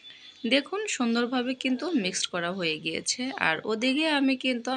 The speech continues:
আগেই আটাটাকে মথে নিয়েছিলাম। এখন আমি রুটিও বেলে নিয়েছি। তো রুটিটা কতটা পাতলা দেখেই কিন্তু বুঝতে পারছেন। এখন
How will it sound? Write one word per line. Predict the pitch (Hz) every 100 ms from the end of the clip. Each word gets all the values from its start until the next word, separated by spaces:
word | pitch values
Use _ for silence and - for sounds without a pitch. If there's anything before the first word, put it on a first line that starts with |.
| -
আগেই | 185 190 196 240 -
আটাটাকে | 185 190 226 233 226 233 214 302 - - -
মথে | 208 214 240
নিয়েছিলাম। | 214 202 185 - 196 233 320
এখন | 190 196 202
আমি | 180 208
রুটিও | 180 175 - 202 208
বেলে | 180 165 165
নিয়েছি। | 180 185 185 - 220 - - -
তো | -
রুটিটা | 208 226 262 330 330
কতটা | 208 202 226 247 -
পাতলা | 202 196 - 208 220 254
দেখেই | 185 180 233 226
কিন্তু | 190 175 254 302
বুঝতে | 202 180 - 160
পারছেন। | 160 151 - 170 165 -
এখন | - 180 247